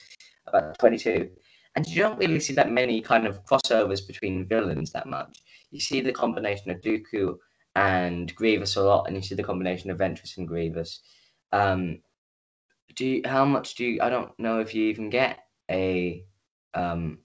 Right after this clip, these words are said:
I'm thinking now, do you, do you get the Emperor and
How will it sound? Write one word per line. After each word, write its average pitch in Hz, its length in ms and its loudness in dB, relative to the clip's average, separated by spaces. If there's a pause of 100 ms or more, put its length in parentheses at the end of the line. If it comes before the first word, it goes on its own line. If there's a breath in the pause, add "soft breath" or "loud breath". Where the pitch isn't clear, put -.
(1200)
I'm - 60 -18
thinking 95 340 -6
now, 82 120 -2
do 80 120 -6
you, 80 180 -4 (300 soft breath)
do 107 80 -6
you 117 40 -2
get 151 140 -2
the 120 120 4
Emperor 127 560 0
and 117 520 -2